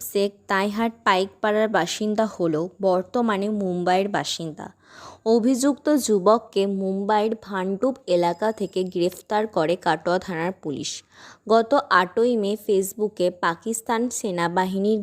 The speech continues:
গাড়ির নানা ভিডিও পোস্ট সহ উস্কানিমূলক মন্তব্য করায় দাইহাট শহরে শোরগোল পড়ে যায়। শরীফ শেখের গ্রেপ্তারের দাবিতে বৃহস্পতিবার রাতে দাইহাট পুলিশ ফাঁড়ির সামনে বাসিন্দারা জড়ো হয়।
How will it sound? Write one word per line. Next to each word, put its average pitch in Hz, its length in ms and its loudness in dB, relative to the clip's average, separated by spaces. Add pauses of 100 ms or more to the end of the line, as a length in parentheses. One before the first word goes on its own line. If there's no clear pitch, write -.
গাড়ির 170 360 2
নানা 180 540 -2
ভিডিও 180 400 0
পোস্ট 196 420 -2
সহ 180 420 -2 (120)
উস্কানিমূলক 214 880 0
মন্তব্য 185 680 0
করায় 160 440 2 (460)
দাইহাট 202 520 2
শহরে 190 520 0
শোরগোল 190 600 0
পড়ে 156 300 0
যায়। 151 260 -4 (480)
শরীফ 254 440 4
শেখের 285 420 2
গ্রেপ্তারের 214 640 2
দাবিতে 180 500 0
বৃহস্পতিবার 220 920 0
রাতে 175 480 0 (100)
দাইহাট 196 460 -2 (120)
পুলিশ 202 400 -2
ফাঁড়ির 214 440 0
সামনে 180 360 -2
বাসিন্দারা 180 800 -2
জড়ো 165 340 0
হয়। - 260 -10